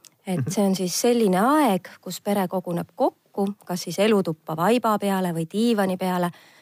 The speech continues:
Speaker 1: ja tehakse midagi, mis meile kõigile meeldib. Äh,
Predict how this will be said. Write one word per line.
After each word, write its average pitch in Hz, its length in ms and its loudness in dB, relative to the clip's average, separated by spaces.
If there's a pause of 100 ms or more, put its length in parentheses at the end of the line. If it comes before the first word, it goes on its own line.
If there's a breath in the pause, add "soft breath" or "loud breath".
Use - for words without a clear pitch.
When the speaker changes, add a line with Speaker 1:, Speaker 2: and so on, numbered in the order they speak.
(220 loud breath)
Speaker 1:
ja 185 400 2
tehakse 269 440 0
midagi, 202 340 0
mis 175 180 -8
meile 175 320 -2
kõigile 196 420 0
meeldib. 175 440 0 (760 soft breath)
Äh, 180 180 -2